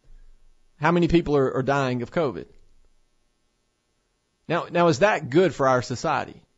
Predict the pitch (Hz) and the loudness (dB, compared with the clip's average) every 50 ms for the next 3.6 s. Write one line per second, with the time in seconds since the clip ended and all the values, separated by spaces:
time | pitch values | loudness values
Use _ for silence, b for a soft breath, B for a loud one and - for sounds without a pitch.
0 | _ _ _ _ _ _ _ _ - 165 139 175 196 254 262 202 - 170 143 135 | _ _ _ _ _ _ _ _ -6 2 4 6 6 6 6 4 2 2 0 0
1 | 135 131 - 156 165 151 135 - 135 127 120 - 170 214 202 135 110 117 123 131 | 0 0 2 2 2 2 2 0 -2 -4 -4 -2 -2 -2 -2 -2 -2 -4 -4 -2
2 | 120 139 151 131 151 123 143 151 147 139 135 139 - 123 117 117 120 123 127 - | -2 -2 -2 -2 -2 0 0 2 2 2 0 -2 -4 -2 0 2 2 0 0 -4
3 | 131 117 - - 95 85 - - - - - | -10 -10 -6 -4 -4 -4 -4 -6 -10 -16 -20